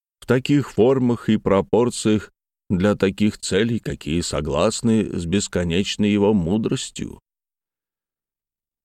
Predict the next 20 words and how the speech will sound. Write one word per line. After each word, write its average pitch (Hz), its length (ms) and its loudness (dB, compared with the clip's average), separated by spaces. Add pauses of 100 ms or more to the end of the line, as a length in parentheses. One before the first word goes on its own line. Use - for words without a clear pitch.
(140)
"Это 131 480 0
благочестивое 104 1080 0
объяснение", — 82 880 -2 (140)
воскликнул 104 540 0
отец, 98 440 0 (320)
"но 120 220 0
не 160 140 2
философское, 147 840 0
в 107 40 2
нём 131 240 2
больше 131 500 2 (140)
религии, 123 680 2
нежели 98 400 0
здравого 80 420 -4
смысла". 80 520 -6 (1300)
Немаловажной 131 680 2
чёртой 151 560 0
в - 80 -6
характере 107 680 0
дяди 73 420 -2